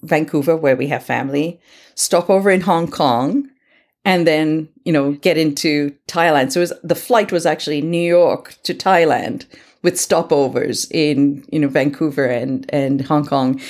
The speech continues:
And s-, we did similar things. And that's how we ended up with sixteen countries. It was not all of them were the, the key points. They were actually de-, like, sub-destinations for many reasons. Like, the Hong Kong one was to allow us to make the time change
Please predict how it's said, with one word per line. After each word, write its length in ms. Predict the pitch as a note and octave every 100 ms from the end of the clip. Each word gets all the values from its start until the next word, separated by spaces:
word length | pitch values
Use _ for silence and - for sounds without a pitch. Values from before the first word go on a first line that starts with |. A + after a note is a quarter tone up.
| -
And 340 | - F#3+ - -
s-, 260 | - -
we 120 | G#3 G#3+
did 160 | G#3+
similar 300 | - G3 F#3+
things. 360 | F#3 G3 F3 C#3
And 100 | D#3
that's 220 | E3 F3
how 320 | - E3+ D#3+
we 220 | D#3 E3+ -
ended 220 | D#3+ D3
up 120 | C3+
with 100 | C3
sixteen 420 | - C3+ - C#3
countries. 540 | C#3+ D3+ D3+ - - -
It 80 | C#3+
was 320 | C#3+ C3 - - _ -
not 200 | F3 -
all 200 | E3 D#3+
of 100 | D#3
them 180 | D#3 D3
were 60 |
the, 160 | C3+ -
the 220 | - B2+ - _
key 200 | - F3+
points. 400 | F3 F#3 F#3 C#3
They 100 | C#3+
were 120 | C#3
actually 240 | C#3 D3 C#3+
de-, 260 | D3 C#3 D3
like, 220 | C3 C3
sub-destinations 1400 | - - C#3+ C#3 - - D3+ D3 C#3+ C3 B2+ C#3 - - - - - - _
for 80 | -
many 240 | G#3+ G#3+ G#3+
reasons. 440 | F3+ D#3+ D3 C3+
Like, 180 | D3 C#3+
the 60 |
Hong 200 | C3 F3
Kong 280 | - D#3 D3+
one 260 | D3 C#3+ C#3
was 140 | C#3+
to 100 | E3
allow 300 | D3 C#3+ D3+
us 120 | D3 -
to 140 | D3
make 300 | C#3+ C#3 -
the 200 | D3 C#3
time 380 | C#3 D3+ D3 D#3+
change 640 | - G3 G3+ A#3+ C4 -